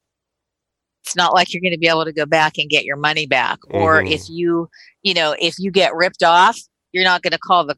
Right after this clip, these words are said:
Speaker 1: police and say, "Hey, I got ripped off on the dark web." Or if you download something,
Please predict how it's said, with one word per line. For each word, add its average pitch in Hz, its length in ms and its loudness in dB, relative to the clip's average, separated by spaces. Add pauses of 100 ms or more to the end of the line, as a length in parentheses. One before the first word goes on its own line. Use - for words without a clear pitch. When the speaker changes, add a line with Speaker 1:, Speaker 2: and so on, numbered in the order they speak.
Speaker 1:
police 180 420 0
and 160 100 -18
say, 170 220 2
"Hey, 202 360 2 (360)
I 262 100 2
got 156 200 0
ripped 214 240 -2
off 170 280 2
on 139 120 -8
the 135 80 -14
dark 147 260 0
web." 151 280 0 (200)
Or 233 160 2
if 220 140 -4
you 214 120 -4
download 208 520 2
something, 170 640 -2